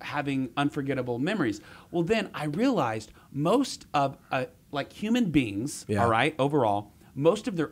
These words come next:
Speaker 1: unforgettable moments,
Speaker 2: Yeah.
Speaker 1: good or bad, are derived from the ages between four years old
Speaker 2: Yeah.
Speaker 1: and, like, twelve or
Speaker 2: Yes.
Speaker 1: thirteen, which
Speaker 2: Yeah.
Speaker 1: is basically the coming of age.
Speaker 2: Very formative.
Speaker 1: That's why all
Speaker 2: Yeah.
Speaker 1: of the movies, they won't win any, like,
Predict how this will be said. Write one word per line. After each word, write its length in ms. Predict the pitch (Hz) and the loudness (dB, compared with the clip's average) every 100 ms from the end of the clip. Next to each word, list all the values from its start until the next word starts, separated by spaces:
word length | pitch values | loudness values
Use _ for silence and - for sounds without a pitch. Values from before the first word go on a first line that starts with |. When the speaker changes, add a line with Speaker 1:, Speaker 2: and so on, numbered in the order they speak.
| 147 | 0
Speaker 1:
unforgettable 560 | 165 170 151 143 131 | 0 0 0 0 0
moments, 560 | 123 110 98 107 - - | -2 -2 -4 -6 -10 -8
Speaker 2:
Yeah. 200 | 101 101 | -2 2
Speaker 1:
good 160 | 190 226 | 6 6
or 200 | 233 180 | 6 2
bad, 460 | 135 139 104 101 127 - - 143 | 2 0 0 -4 -8 -18 -4 0
are 100 | 143 | 0
derived 580 | 131 131 165 131 110 | 0 4 6 6 2
from 540 | - - 196 123 104 110 - - | -6 0 2 2 0 -6 -14 -6
the 160 | 151 131 | -4 -2
ages 440 | 123 120 123 113 - | -2 -2 -6 -8 -12
between 440 | 139 131 147 120 110 | -10 -4 -2 -2 -4
four 420 | - - 151 139 | -10 -6 0 4
years 220 | 175 180 | 4 2
old 260 | 131 110 107 | 2 2 4
Speaker 2:
Yeah. 300 | 107 104 95 | 6 6 4
Speaker 1:
and, 140 | 135 135 | 0 2
like, 240 | 123 - - - - | 0 -2 -12 -20 -20
twelve 560 | - 139 110 - - - 110 | -6 0 0 -2 -10 -8 4
or 100 | 143 | 6
Speaker 2:
Yes. 100 | 220 | 8
Speaker 1:
thirteen, 560 | 269 254 - 233 185 107 | 6 4 2 0 2 4
which 100 | - | 10
Speaker 2:
Yeah. 100 | 120 202 | 10 10
Speaker 1:
is 40 | |
basically 380 | 247 294 294 240 | 8 4 2 2
the 100 | 180 | 2
coming 340 | - 196 180 | 0 2 2
of 60 | 139 | 2
age. 220 | 117 104 | 2 6
Speaker 2:
Very 260 | 113 117 110 | 8 10 8
formative. 340 | - 107 98 | 6 2 4
Speaker 1:
That's 200 | 214 92 | 4 4
why 260 | 269 247 - | 4 4 6
all 140 | 185 185 | 10 12
Speaker 2:
Yeah. 160 | - | 10
Speaker 1:
of 40 | 196 | 6
the 60 | |
movies, 500 | 175 156 165 208 214 - - | 4 6 6 0 -4 -10 -2
they 100 | 180 | 2
won't 240 | 196 247 | 4 2
win 220 | 220 208 170 | 0 -4 -2
any, 200 | 160 160 | 0 2
like, 220 | 143 | 2